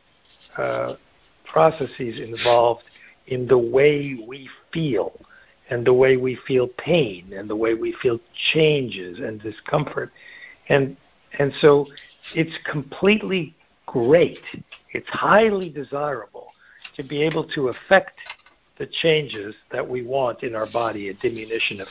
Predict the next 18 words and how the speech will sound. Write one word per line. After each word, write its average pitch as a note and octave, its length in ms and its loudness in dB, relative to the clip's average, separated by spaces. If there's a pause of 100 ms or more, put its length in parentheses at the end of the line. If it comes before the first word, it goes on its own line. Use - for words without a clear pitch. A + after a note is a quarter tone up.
(100)
pain, B2 500 -2 (500)
um, G#2+ 280 0
an A2 120 0
improvement A2 560 0
of G#2 100 -4
mood, C3+ 600 4
and G#2 160 -6
a A2 300 -8
lift A#2+ 280 -2
in A2 100 -4
energy, B2+ 480 2
and G#2+ 120 -4
on A#2+ 220 2
and G#2 100 -4
on, G#2 240 0 (840)
by C3+ 480 4 (840)
addressing E3 640 2
the A#2+ 120 -8